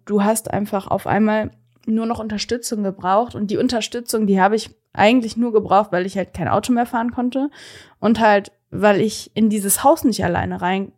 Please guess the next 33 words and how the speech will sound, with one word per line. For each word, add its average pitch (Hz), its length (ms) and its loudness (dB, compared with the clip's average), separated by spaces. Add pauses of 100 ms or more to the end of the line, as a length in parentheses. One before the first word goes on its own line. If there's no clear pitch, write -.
und 190 260 -4
rauskam. 175 600 -2 (680)
Und 185 420 -2
irgendwann 202 400 -2
war 185 80 -2
es - 160 -4
so, 208 100 -2
dass 190 300 -6 (380)
meine 214 160 2
Mutter 214 260 -2
und 190 140 -8
ich 226 180 -2
uns 202 240 -8
wieder 196 240 -4
nur 202 160 -6
gestritten 226 580 -8
haben. 220 180 -6
Das 190 200 -6
war 185 120 -6
vor - 380 0
dem 214 160 0
Unfall 214 380 -2
schon 214 240 -6
so, 208 160 -2
deswegen 196 440 -4
bin 214 140 0
ich 214 160 -4
auch 202 240 -2 (500)
vor - 140 -2
dem 208 160 2
Unfall 220 360 2
<laughs> 233 60 0
ausgezogen. 240 720 -4